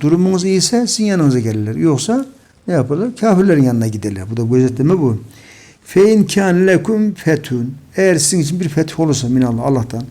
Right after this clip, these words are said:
bir zafer kazandınız, bir işte başarı elde ettiniz veyahut da Allah Teala'dan bir lütufta bulunulmuşsa size, kâlu derler ki, elem nekum mâkum.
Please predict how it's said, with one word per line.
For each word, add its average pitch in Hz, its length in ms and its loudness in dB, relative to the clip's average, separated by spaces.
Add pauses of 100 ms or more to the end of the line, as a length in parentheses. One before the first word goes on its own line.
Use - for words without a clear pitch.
(480)
bir 190 60 -6
zafer 147 380 2
kazandınız, 113 560 -2
bir 127 180 -2
işte 123 280 -10
başarı 123 280 -6
elde 113 80 -4
ettiniz 110 280 -10
veyahut 120 200 -6
da - 80 -8
Allah 117 220 -4
Teala'dan 113 340 -6
bir 113 140 -4
lütufta 113 400 -6
bulunulmuşsa 117 540 -2
size, 170 420 0 (680)
kâlu 131 420 2
derler 175 340 4
ki, 117 220 -2 (360)
elem 135 520 4
nekum 139 320 0
mâkum. 123 500 -2